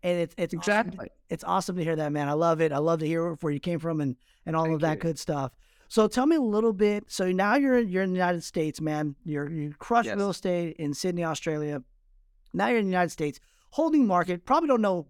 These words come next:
Speaker 1: really anybody at all, right? So you started from scratch, let's call it, right? And I know there's a lot of agents out there that are like, "Hey, how do you start from scratch," right? Well, let's give us a couple pointers, man. Like, if there's agents that move all around, what would you say, like, give me two or three things of, like, how you started from scratch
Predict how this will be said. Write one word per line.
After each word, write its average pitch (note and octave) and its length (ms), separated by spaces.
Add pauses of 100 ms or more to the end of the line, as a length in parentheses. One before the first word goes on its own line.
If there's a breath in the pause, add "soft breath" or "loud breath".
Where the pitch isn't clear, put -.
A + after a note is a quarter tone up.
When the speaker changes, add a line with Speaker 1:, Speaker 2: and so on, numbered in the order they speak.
Speaker 1:
really F3+ 300
anybody C3+ 360
at A#2 60
all, B2+ 300
right? C3+ 220
So - 80
you D3+ 40
started C4 260
from C3 140
scratch, D#3+ 500
let's B2 120
call B2 220
it, A2 60
right? C3+ 300 (380)
And E3 140
I D#3+ 60
know G3 80
there's F#3+ 140
a F#3+ 40
lot F3 160
of D#3 60
agents E3 320
out D#3+ 160
there D#3 160
that D3+ 60
are - 20
like, C#3 140
"Hey, D#3+ 240 (400)
how G#3+ 180
do G3+ 60
you F3 120
start E3 280
from B2+ 160
scratch," - 680
right? C3+ 240
Well, D3 300
let's G3+ 180
give D#4+ 180
us D4 120
a - 40
couple - 340
pointers, D#3+ 380
man. C#3+ 200
Like, C#3+ 180
if D3+ 120 (120)
there's E3 220
agents G#3 440
that E3+ 120
move F3 240
all E3+ 240
around, E3 380 (300)
what C4 220
would C4+ 160
you A3+ 100
say, F#3+ 300
like, D3 260
give F#3+ 100
me A#3+ 100
two - 280
or F#3+ 60
three F3+ 220
things D#3+ 320
of, C3+ 80
like, C#3 180
how E3 140
you E3 160
started D3 340
from C3+ 140
scratch E3 520